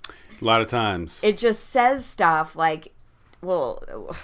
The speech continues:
Speaker 2: what if they find you out?" Or, "You're not that smart," or, "You're not worthy of that sort of love," or, "God, you're so fat," or, um,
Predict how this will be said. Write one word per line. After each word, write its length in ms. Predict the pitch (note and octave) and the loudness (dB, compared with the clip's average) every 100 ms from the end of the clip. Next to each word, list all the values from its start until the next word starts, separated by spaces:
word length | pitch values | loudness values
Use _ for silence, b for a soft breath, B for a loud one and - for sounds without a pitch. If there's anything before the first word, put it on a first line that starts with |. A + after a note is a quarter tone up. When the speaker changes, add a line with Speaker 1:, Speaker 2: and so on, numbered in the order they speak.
| B - | B -6
Speaker 2:
what 160 | F#3 | -6
if 100 | F#3+ | -4
they 100 | F3+ | -4
find 300 | E3+ D3+ D3 | -4 -6 -6
you 100 | - - | -4 4
out?" 320 | G3 F3 E3 | 4 6 2
Or, 20 | D#3+ | -2
"You're 180 | F3 | -6
not 180 | G#3 A#3 | -6 -6
that 160 | - - | -8 -10
smart," 520 | - C3+ C3 D3 G3+ | -10 -6 -2 -2 -2
or, 280 | F3 D#3 D#3 | -2 0 -2
"You're 200 | D3+ E3+ | -4 -8
not 240 | C#4 - - | -6 -6 -6
worthy 300 | A2+ C#3+ C3+ | -8 -8 -10
of 120 | D3+ | -8
that 220 | C#3 - | -8 -8
sort 260 | - E3+ D#3 | -8 -8 -8
of 100 | D#3 | -8
love," 440 | C3+ D#2+ E3+ G3 | -6 -4 -4 -6
or, 140 | - - | -12 -10
"God, 280 | - - E3+ | -8 -8 -12
you're 120 | E3 | -14
so 220 | - A#2+ | -14 -16
fat," 540 | - - - D#3+ G#3 - | -14 -12 -8 -6 -8 -6
or, 280 | E3 D3+ D3+ B B B B - | -4 -4 -6 B B B B -6
um, 500 | F#3 D#3 C#3+ C#3+ | -4 -4 -6 -12